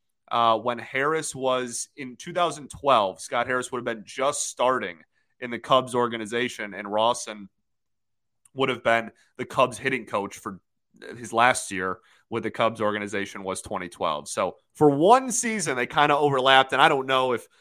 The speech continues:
like, Scott Harris, how involved he was, or if he even, like, spoke to,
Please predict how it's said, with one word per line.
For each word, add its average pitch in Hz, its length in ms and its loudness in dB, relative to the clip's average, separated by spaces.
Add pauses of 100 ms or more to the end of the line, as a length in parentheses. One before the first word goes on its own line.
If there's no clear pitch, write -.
(180)
like, 110 160 -4
Scott 120 320 0
Harris, 120 280 -2
how 120 320 -2
involved 117 500 -2
he 117 80 -10
was, 110 240 -6
or 113 80 -6
if 113 80 -10
he 120 160 -8
even, 107 420 -10
like, 98 200 -10
spoke - 580 0
to, 151 540 -2